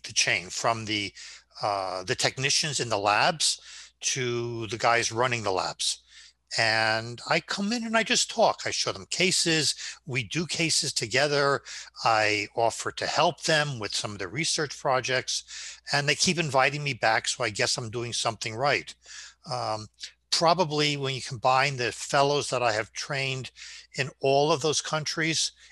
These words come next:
it's easily over a hundred. And now they're getting to the point that they're running their own programs. They're now, um, chiefs of cardiology and directors of cath labs. And I find it unbelievably rewarding because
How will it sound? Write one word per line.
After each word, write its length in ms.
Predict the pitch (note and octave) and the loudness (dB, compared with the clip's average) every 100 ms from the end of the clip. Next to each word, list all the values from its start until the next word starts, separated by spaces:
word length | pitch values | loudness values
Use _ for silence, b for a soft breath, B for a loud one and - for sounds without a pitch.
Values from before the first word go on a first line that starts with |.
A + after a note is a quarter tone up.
| - | -8
it's 240 | B2 - | -6 -4
easily 320 | D#3 C#3 C3+ | -2 -2 -2
over 260 | A#2+ G#2 G2+ | -2 -2 -4
a 60 | F2+ | -4
hundred. 400 | F#2 F2 - - _ _ _ _ b b _ - | -8 -10 -14 -18 _ _ _ _ b b _ -4
And 180 | D3 | 0
now 280 | C3 D#3 G3+ | 2 4 4
they're 180 | F3 D#3+ | 2 0
getting 320 | A#2+ D3 D3+ | 2 0 0
to 100 | - | -4
the 80 | C#3+ | -6
point 320 | - D3 C#3 | -4 -4 0
that 200 | C#3+ G#2 | -2 0
they're 180 | C3+ F#3 | 2 2
running 340 | D#3+ C3+ C3 | 2 0 0
their 160 | C3 B2+ | -2 -2
own 100 | C#3 | -2
programs. 640 | - D#3+ D3+ G#2+ E2 - - B B - | 0 0 0 -4 -2 -8 -8 B B -10
They're 320 | A2+ C3+ D#3 | 0 0 2
now, 420 | D3+ C3 B2 A#2 _ B B - - B2+ | 4 4 4 2 _ B B -20 -16 -10
um, 320 | A2 F#2+ F2+ _ - | -8 -8 -12 _ -4
chiefs 320 | - F3 - | 0 2 2
of 60 | B2+ | -2
cardiology 840 | - A#2 A2+ D3 D3 A2+ A2 G#2 | 0 0 4 4 4 2 0 -2
and 100 | G2 | -4
directors 460 | F2+ A2 A#2 - G2+ | -4 -2 -2 -2 -10
of 120 | F2 | -6
cath 340 | - C#3+ C#3+ C3 | 0 0 2 4
labs. 480 | G#2 F2 - - B B B B B - | 4 2 0 -2 B B B B B -2
And 520 | C3 B2 A#2+ A#2+ A#2+ - - | 2 4 2 0 -6 -2 0
I 140 | F#3+ | 0
find 360 | - E3+ D#3 D3+ | 0 2 2 2
it 140 | C#3+ - | -2 -2
unbelievably 800 | E3 F#3+ G3+ F3 D#3+ D#3 C#3+ C#3 | 0 0 0 -2 -2 -2 -2 -6
rewarding 460 | B2+ A#2 A#2+ G#2+ G2 | -6 -4 -2 -4 -8
because 340 | B2 C#3 - | -4 0 0